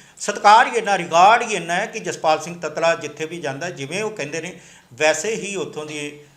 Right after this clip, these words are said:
ਲੋਕ, ਉੱਥੋਂ ਦੀਆਂ ਜਿਹੜੀ ਪੰਚਾਇਤਾਂ ਨੇ, ਉਹ ਮੰਨ ਜਾਂਦੀਆਂ ਨੇ, ਕਿਉਂਕਿ ਇਹਨਾਂ ਦੇ ਸਮਝਾਉਣ ਦਾ ਤਰੀਕਾ, ਗੱਲ ਕਰਨ ਦਾ ਤਰੀਕਾ,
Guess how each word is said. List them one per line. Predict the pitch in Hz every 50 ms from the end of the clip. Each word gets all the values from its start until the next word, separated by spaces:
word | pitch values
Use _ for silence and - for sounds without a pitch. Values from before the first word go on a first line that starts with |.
| _ _ 135
ਲੋਕ, | 131 147 151 160 175 170 - 147
ਉੱਥੋਂ | 139 143 151 143
ਦੀਆਂ | 135 135 135 135 135 127 127 - - - -
ਜਿਹੜੀ | 139 131 139 135 135
ਪੰਚਾਇਤਾਂ | 135 139 139 135 - 147 135 131 - 156 143
ਨੇ, | 135 139 151 - - - _ _ _ _ _ -
ਉਹ | 165 156 147
ਮੰਨ | 147 139 135 139 156 160
ਜਾਂਦੀਆਂ | 151 156 151 151 160 170 175
ਨੇ, | 170
ਕਿਉਂਕਿ | 170 160 143 160
ਇਹਨਾਂ | 151 147 147
ਦੇ | 135 147 143
ਸਮਝਾਉਣ | - 143 143 139 147 131 120 123
ਦਾ | 123 139
ਤਰੀਕਾ, | 131 - 135 123 127 123 123 143 139 139 139 - - - - _ _ _ _ 127
ਗੱਲ | 143 151 147 151
ਕਰਨ | - 151 139 139 139
ਦਾ | 139 135
ਤਰੀਕਾ, | 131 135 135 123 127 123 127 - 143 139 143 143 - - -